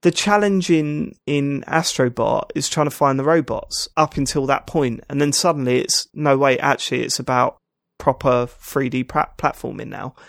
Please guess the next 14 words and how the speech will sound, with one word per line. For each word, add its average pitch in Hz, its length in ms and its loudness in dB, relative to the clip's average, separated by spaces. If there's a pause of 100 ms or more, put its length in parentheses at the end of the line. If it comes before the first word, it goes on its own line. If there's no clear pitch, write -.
(320)
Um, 131 340 2
so - 180 4
I 139 40 6
really 139 280 4
appreciated - 600 -2
that - 160 -2
it's - 240 -6
suddenly 123 500 -2
become 127 320 -6
a 120 60 -6
three 131 180 -4
D 123 140 -6
platformer. - 580 -6 (480)
Um, 135 300 0